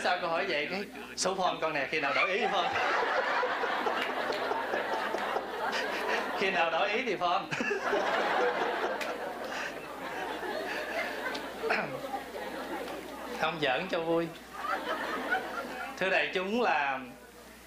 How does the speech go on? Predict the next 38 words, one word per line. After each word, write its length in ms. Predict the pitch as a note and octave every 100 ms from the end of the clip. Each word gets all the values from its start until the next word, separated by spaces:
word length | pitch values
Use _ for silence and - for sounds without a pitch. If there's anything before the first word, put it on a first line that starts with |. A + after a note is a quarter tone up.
| - -
khi 280 | A3+ A3+ A3
cái 180 | B3+
gì 220 | G#3+ E3+ D3
mình 200 | C#3+ B2
chưa 240 | - F#3+ F#3+
thấy 380 | - G3 A3 C#4+ A#3+ - - -
thì 140 | C3+ A#2
cái 160 | E3
đó 200 | E3+ F3
nó 80 | G#3+ G#3
chưa 220 | F3 E3 -
hề 260 | C#3 B2
ở 220 | A2+ G#2 D#3
trong 240 | D#3 D3 C#3
tiềm 160 | - A#2 G#2+ -
tàng 220 | B2+ A#2
thức 220 | - C#3+ -
của 120 | D3
mình. 180 | C#3 A#2 - - - - - - A4 - - - - - -
Cái 180 | - B3
gì 240 | G#3 E3 D3+
mình 220 | D3 C#3+
có 180 | F3+ G#3
thấy, 420 | - A3 B3 D4 C#4+
có 120 | G#3+
nghe 420 | G#3 G3 F#3+ F3
rồi, 380 | D#3 B2+ A#2+ G#2+ - -
mình 220 | C3 A#2+ A#2
thu 360 | F3 G3 F#3+
nó 120 | F#3+ F#3+
rồi, 280 | C3 A2+ A2
nó 100 | D#3
ở 180 | B2 D#3
trong 220 | D#3 D3
tàng 300 | C3+ A#2 G#2+
thức 140 | D#3 F3 -
của 120 | C3
mình. 140 | B2